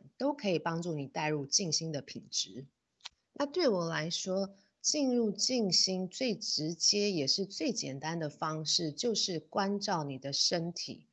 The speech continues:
因为我们最亲密的伙伴其实不是你的父母或是你的爱人，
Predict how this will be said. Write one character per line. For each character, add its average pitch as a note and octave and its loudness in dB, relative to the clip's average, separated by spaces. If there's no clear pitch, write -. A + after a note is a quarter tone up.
因 C4+ 0
为 C4 4
我 E3 2
们 D3 -2
最 B3 0
亲 B3 2
密 A#3 2
的 D3+ 2
伙 C3+ -4
伴 F3 0
其 - 4
实 A#3 2
不 A#3 -6
是 G#3+ 2
你 D3+ 0
的 C#3+ -2
父 B3 -2
母 C#3+ -2
或 E3 -2
是 F3+ -2
你 C#3+ -4
的 C#3+ -4
爱 E3+ -4
人， C3 -6